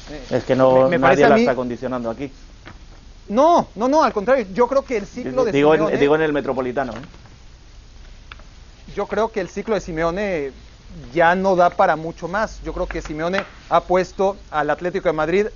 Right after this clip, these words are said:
Speaker 1: de regreso a una órbita donde no estuvo durante mucho tiempo.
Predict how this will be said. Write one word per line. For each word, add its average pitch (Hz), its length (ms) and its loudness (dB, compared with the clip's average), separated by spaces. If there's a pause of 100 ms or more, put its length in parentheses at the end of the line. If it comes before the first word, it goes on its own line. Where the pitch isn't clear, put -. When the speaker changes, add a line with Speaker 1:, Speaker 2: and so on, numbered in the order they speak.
(220)
Speaker 1:
de 160 220 4
regreso 190 580 2 (380)
a 151 140 -4
una 180 180 -2
órbita 180 280 0
donde 147 260 -4
no 170 100 -8
estuvo 180 400 -10 (360)
durante 139 360 -8
mucho 208 300 -8
tiempo. 196 440 -6